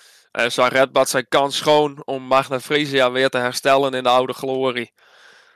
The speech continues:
Dat deed hij dus door die gebieden weer te gaan heroveren die hij een kleine twintig jaar geleden was verloren.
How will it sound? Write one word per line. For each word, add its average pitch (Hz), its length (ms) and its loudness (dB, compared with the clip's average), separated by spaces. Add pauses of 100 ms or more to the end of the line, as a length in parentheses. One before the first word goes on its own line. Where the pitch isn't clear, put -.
(180)
Dat 127 160 -8
deed 151 180 2
hij 135 80 -8
dus 120 200 -4
door 127 160 -4
die 127 100 -6
gebieden 135 340 -6
weer 127 120 0
te - 100 -8
gaan 147 280 2
heroveren 139 520 2
die 120 220 -8
hij 123 80 -6
een 120 60 -8
kleine 120 280 -2
twintig 127 280 -8
jaar 123 220 0
geleden 131 320 -2
was 127 140 -2
verloren. 151 440 0